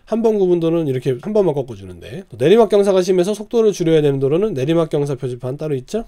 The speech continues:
화살표의 방향을 잘 봐야 된다고 했습니다. 따라서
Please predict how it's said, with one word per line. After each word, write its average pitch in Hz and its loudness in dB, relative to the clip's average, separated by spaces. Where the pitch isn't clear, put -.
화살표의 185 0
방향을 139 -2
잘 127 -4
봐야 120 -10
된다고 110 -8
했습니다. 101 -12
따라서 196 2